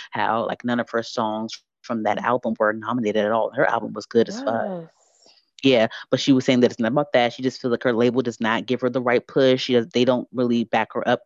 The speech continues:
Speaker 1: the way they should. And, um, she
Speaker 2: Mm-hmm.
Speaker 1: knows sometimes she feels like, you know, when she sees other artists do things, like, it's just like, "Damn, like, why am I not doing this? Why am I not in this position to do this? Why are they," you know what I'm saying? "Why am I not in this thing?" You know what I'm saying? Um,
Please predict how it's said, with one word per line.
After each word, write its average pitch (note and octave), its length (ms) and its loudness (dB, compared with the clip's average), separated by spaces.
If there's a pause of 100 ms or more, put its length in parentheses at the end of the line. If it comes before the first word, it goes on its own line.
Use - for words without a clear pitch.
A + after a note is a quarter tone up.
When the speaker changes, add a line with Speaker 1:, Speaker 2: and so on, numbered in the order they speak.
Speaker 1:
the B2 60 -2
way A#2+ 100 2
they A2 160 -2
should. A#2+ 520 2 (1040)
And, C3 260 -2
um, A#2+ 140 -2
she - 100 -10
Speaker 2:
Mm-hmm. - 80 -14
Speaker 1:
knows A#2+ 140 -8 (240)
sometimes B2+ 200 -4
she C3 100 -6
feels B2 320 0
like, A#2 260 0
you B2+ 80 0
know, A2 160 0
when A2 80 -4
she B2+ 160 -6
sees A#2+ 280 -2
other A#2+ 180 2
artists G#2+ 420 0 (400)
do B2 160 4
things, A2+ 400 0
like, A2 180 -4
it's B2 80 -2
just B2 100 -4
like, A2+ 200 0
"Damn, B2 260 2
like, A2 100 -2
why A#2 180 2
am B2 120 2
I B2+ 60 2
not A#2 200 -2
doing A2 300 -2
this? G#2 260 -2
Why A2+ 120 2
am A#2 100 0
I A#2+ 60 0
not A#2+ 140 -2
in A2 80 -2
this A2+ 120 -4
position A#2 340 -6
to A2+ 100 -8
do A2+ 160 0
this? G#2 300 0
Why A2 140 4
are A2 80 2
they," A#2 120 2
you C3 100 2
know C#3 80 4
what - 20 2
I'm B2 60 0
saying? B2+ 160 0
"Why A#2 160 4
am A#2 100 0
I A#2 40 0
not A2+ 220 -2
in A2+ 160 -4
this A2+ 200 -2
thing?" G#2 400 -4
You C#3 80 4
know C#3 60 4
what C3+ 60 4
I'm C3 60 2
saying? C3 400 0 (560)
Um, A2+ 600 0